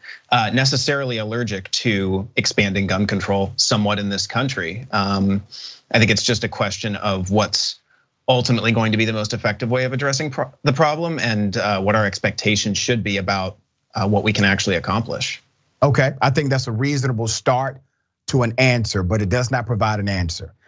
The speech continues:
Speaker 2: So if you would, dear brother, give us what you would actually promote, embrace, and endorse as a common sense gun reform platform.
Speaker 1: Well, most gun purchases are already subject to background checks.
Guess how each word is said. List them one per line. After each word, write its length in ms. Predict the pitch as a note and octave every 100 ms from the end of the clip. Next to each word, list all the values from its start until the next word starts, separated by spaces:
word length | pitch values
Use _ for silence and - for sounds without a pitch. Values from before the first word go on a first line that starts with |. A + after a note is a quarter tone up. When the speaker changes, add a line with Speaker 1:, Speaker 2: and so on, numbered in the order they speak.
| -
Speaker 2:
So 260 | - D3 C3+
if 240 | E3+ G3 F3
you 140 | F#3
would, 460 | E3 F#3 D3 A2 - G#2
dear 160 | A#2+
brother, 480 | F2+ A2 F2+ F2 F2 A2 G2+
give 240 | E3 E3 -
us 300 | C#3 B2+ G#2+ -
what 280 | A#2+ C3+
you 600 | G#2+ G#2 D#3 F#3 F#3+ F#3 -
would 280 | B2+ B2+ A#2+
actually 600 | C#3 C3+ - B2+ B2 A2 -
promote, 720 | - G#2 G2+ B2+ D3+ D3 - _ _ _ -
embrace, 600 | A2+ F#2+ E2+ C3 C#3+ C#3 B2
and 160 | A2+
endorse 760 | G#2 F2 F#2 C3+ G2+ F2 - - _ _ _ -
as 320 | B2 A2 F#2+ A#2
a 200 | A2 F#2+
common 520 | - C#3+ C3+ B2+ A#2+
sense 600 | - B2+ A2+ G2+ - - _ _ F2+
gun 440 | F2+ A#2+ A#2 A2+ G#2+
reform 800 | G#2 G#2+ - A#2+ A2 G2 F#2+ F2 - _ -
platform. 680 | - - - F2 C#2+ - - _ _ _ _ _ _ _ _ -
Speaker 1:
Well, 720 | - - - - - - D#3
most 220 | G#3+ C#4+ -
gun 160 | C4+
purchases 440 | A3+ G#3+ E3 D#3 B2+
are 120 | B2
already 260 | A2+ A2+
subject 400 | A2+ A#2 G#2+ G#2+
to 60 | A2
background 480 | G2+ G2+ G#2+ G#2+ G#2
checks. 420 | - G#2 -